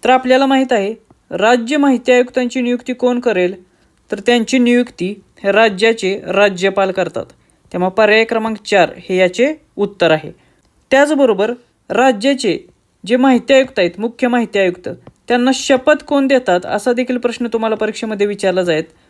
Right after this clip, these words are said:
तर राज्याच्या मुख्य माहिती आयुक्तांना शपथ हे राज्याचे राज्यपाल देतात.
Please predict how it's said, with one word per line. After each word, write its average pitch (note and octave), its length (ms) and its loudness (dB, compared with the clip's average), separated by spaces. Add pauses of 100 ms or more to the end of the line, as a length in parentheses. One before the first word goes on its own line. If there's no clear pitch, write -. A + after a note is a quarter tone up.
(220)
तर G3+ 140 0
राज्याच्या A#3+ 420 2
मुख्य C4 320 -2
माहिती C4 340 0
आयुक्तांना A#3+ 460 -2
शपथ F3+ 440 -2 (360)
हे G#3 100 2
राज्याचे A3+ 500 2
राज्यपाल G#3 600 0
देतात. F#3+ 340 -4